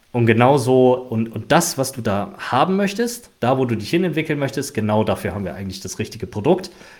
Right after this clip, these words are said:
Und mappst dann hinten dran nochmal, ähm, im Grunde den Trust-Faktor, dass du dann sagst, und es gibt ihnen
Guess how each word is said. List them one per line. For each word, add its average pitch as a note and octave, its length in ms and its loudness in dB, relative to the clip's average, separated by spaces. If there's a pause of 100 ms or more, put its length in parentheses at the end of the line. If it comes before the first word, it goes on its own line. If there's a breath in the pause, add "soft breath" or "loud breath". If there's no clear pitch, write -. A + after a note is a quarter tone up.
(200 loud breath)
Und A#2+ 240 2
mappst A#2+ 300 2
dann A2+ 120 4
hinten C3+ 300 0
dran G#2+ 380 2
nochmal, G2+ 640 0
ähm, F#2+ 720 -2 (240 loud breath)
im G#2+ 120 -4
Grunde G#2 260 0
den G2 160 -4
Trust-Faktor, C3 760 -2
dass G2+ 160 -4
du A2 60 -4
dann F#2+ 160 -4
sagst, G2+ 240 -2
und G#2 100 -10
es F#2 100 -10
gibt - 200 -8
ihnen F2+ 200 -6